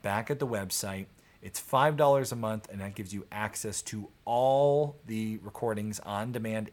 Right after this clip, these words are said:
instantly the minute you become a pioneer. You can binge 'em all that month <laughs> if you want to. And then when we do our live show, you can join us for that. So I hope you can become a pioneer and join us for the show. But if not, don't worry, you're still gonna get to hear the best parts of the interviews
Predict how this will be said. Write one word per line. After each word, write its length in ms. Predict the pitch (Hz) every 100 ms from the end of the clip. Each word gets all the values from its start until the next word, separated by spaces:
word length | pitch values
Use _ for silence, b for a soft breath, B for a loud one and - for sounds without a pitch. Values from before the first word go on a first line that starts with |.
| -
instantly 640 | 160 165 - 151 127 135
the 120 | 123 110
minute 220 | 117 117
you 80 | 107
become 280 | 107 110
a 40 | 104
pioneer. 520 | 101 98 92 90 90 B B B B -
You 140 | 95
can 400 | - 92 87 85 87
binge 280 | 127 131
'em 120 | 117 113
all 180 | 107 104
that 220 | 107 98
month 380 | 92 104 107 107
<laughs> 0 |
if 140 | -
you 80 | 104
want 260 | 98 95 -
to. 240 | 101 95 B B B B B -
And 140 | 147
then 140 | 156
when 140 | 160 151
we 80 | 147
do 140 | 156
our 120 | 151
live 240 | 143 151 147
show, 100 | 127
you 120 | 117
can 140 | 123
join 180 | 113 107
us 100 | 101
for 120 | 104
that. 180 | 87 78 - _ _
So 180 | - 110
I 80 | 107
hope 380 | 107 160 160 165
you 100 | 156
can 240 | 143 135
become 240 | 135 131 127
a 60 |
pioneer 400 | - 120 117 117
and 80 | 107
join 240 | 110 110
us 80 | 110
for 140 | - 95
the 80 |
show. 420 | 95 - 139 135 139 B B B -
But 140 | 110 - 147
if 260 | 156 156
not, 300 | 143 135 113
don't 180 | 113 113
worry, 240 | 107 104
you're 100 | 95
still 280 | 92 - 123
gonna 180 | 110 110
get 180 | 107 104
to 60 |
hear 320 | 101 110 107 95
the 160 | 90
best 460 | 85 - 117 123 -
parts 280 | 117 104 98
of 60 |
the 140 | 104 127
interviews 640 | - 120 117 117 117